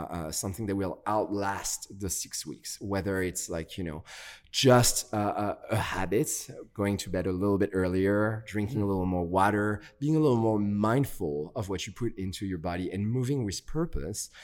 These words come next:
Or, like, you know, it can lead into, like, "Oh, wow, I'm feeling great. I wanna experiment more. I wanna see if I can push this to the next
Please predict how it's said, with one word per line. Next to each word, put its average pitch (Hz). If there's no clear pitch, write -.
Or, 196
like, 180
you 196
know, 170
it 196
can 135
lead 151
into, 160
like, 113
"Oh, 180
wow, 120
I'm 101
feeling 101
great. 151
I 107
wanna 107
experiment 160
more. 98
I 92
wanna 143
see -
if -
I 104
can 101
push -
this 151
to -
the 127
next 104